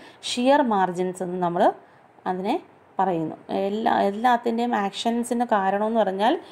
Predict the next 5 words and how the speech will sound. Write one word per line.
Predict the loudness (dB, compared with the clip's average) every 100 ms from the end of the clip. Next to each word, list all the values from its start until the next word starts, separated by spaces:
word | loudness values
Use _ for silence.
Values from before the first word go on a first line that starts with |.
| -18 -10
ഈ |
ഭൂമിയുടെ | -2 -2 0 2 4
അടിയിൽ | 4 2 2 0 0
തിളച്ച് | 2 2 0 -4
മറിയുന്ന | -2 -2 -2 0 0